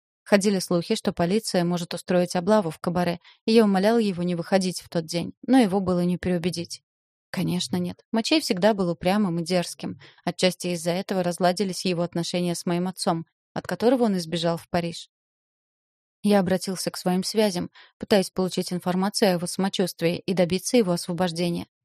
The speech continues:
Мне сообщили, что он здоров и скоро его освободят. Я слегка выдохнула. И все же сердце ныло о моем нежном брате, вынужденном переносить такие обстоятельства.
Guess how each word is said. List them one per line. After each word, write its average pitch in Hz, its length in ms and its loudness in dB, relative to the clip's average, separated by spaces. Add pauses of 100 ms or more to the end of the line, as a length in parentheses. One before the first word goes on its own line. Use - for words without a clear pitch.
(120)
Мне 220 200 6
сообщили, 190 540 0
что - 180 -4
он 170 80 2
здоров 170 420 -2
и 233 40 0
скоро 170 320 0
его 170 140 0
освободят. 175 640 -2 (220)
Я 190 200 0
слегка 202 400 -4
выдохнула. 180 540 -4 (320)
И 247 40 -4
все 233 140 2
же 190 120 -2
сердце - 360 -2
ныло 185 280 -2
о 170 60 -2
моем 175 300 -2
нежном 175 320 -2
брате, 185 400 -2 (300)
вынужденном 190 580 2
переносить 175 560 -4
такие 180 360 -2
обстоятельства. 180 840 -4